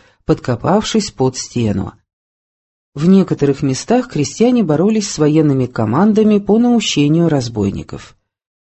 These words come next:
Премьер-майор Веревкин и поручик Павлов донесли Сенату.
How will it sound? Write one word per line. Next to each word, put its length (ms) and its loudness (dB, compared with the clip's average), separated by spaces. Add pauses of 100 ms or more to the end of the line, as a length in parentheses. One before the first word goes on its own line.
Премьер-майор 960 0
Веревкин 840 -2
и 160 -2
поручик 560 -4
Павлов 580 -4 (260)
донесли 500 0
Сенату. 640 -2